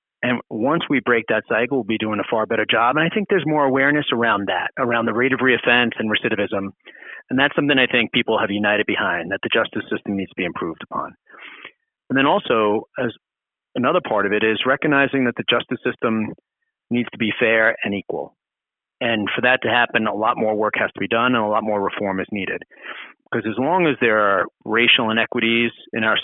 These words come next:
society, we're gonna see them in the justice system, and we certainly do. And trying to build things into place to ensure that's not happening has to be a priority for all of us. Because until it is,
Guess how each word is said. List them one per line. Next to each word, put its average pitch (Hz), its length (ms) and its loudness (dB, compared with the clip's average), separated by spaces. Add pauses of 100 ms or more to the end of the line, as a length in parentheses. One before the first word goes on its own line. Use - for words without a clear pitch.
society, 120 400 0
we're 113 80 0
gonna 104 240 -2
see 117 80 -2
them 104 140 -2
in 101 80 -2
the 101 60 -4
justice 104 380 -2
system, 127 280 -2
and 117 100 0
we 117 100 0
certainly 139 300 -2
do. 127 160 0 (920)
And 113 240 0
trying 123 180 0
to 113 80 -2
build 120 260 2
things 120 240 0
into 107 180 -2
place 107 320 0 (140)
to 110 80 -2
ensure 104 260 0
that's 98 240 -4
not 95 240 2
happening 117 420 0
has 110 220 0
to 120 60 -10
be 107 120 -2
a 98 80 -2
priority 98 440 0
for 95 120 -4
all 104 120 -2
of 120 60 -2
us. 160 120 -2 (840)
Because - 220 -8
until 156 380 0
it 135 100 0
is, 127 240 2